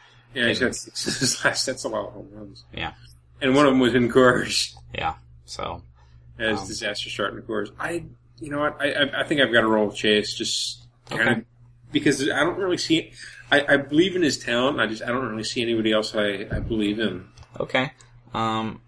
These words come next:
Speaker 2: I had Morton. I had Jesse Chavez against Seattle, who's fifty-one percent owned. Barely not eligible. I would have liked that if you're eligible, but he's not. Um, I'm going back to Seattle pitcher in Oakland, lefty. J A Happ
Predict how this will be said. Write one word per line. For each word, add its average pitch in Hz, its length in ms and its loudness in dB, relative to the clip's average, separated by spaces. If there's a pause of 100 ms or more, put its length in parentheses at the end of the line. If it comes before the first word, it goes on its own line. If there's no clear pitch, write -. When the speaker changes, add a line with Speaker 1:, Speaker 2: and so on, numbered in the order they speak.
Speaker 2:
I 120 100 2
had 123 200 0
Morton. 113 540 -2
I 110 120 -6
had 110 260 -4
Jesse 107 260 -2
Chavez 101 720 -2 (120)
against 101 320 -4
Seattle, 95 420 -2
who's 101 240 -8
fifty-one 107 920 -4
percent 90 420 -8
owned. - 320 -14 (140)
Barely 110 340 0
not 90 240 -8
eligible. 87 500 -8 (460)
I 123 80 0
would 120 120 4
have 87 80 -2
liked 87 240 -4
that 80 260 -4 (120)
if - 140 -18
you're 92 100 -8
eligible, 87 560 -8
but 117 60 -12
he's 117 160 -10
not. 82 240 -8 (460)
Um, 95 340 -8 (320)
I'm 160 200 0
going 127 440 0
back 104 360 -4
to 110 340 -4
Seattle 104 360 -4
pitcher 120 640 0
in 117 300 -6
Oakland, 110 460 -8
lefty. 117 440 -2 (140)
J 117 240 4
A - 20 0
Happ 139 340 -2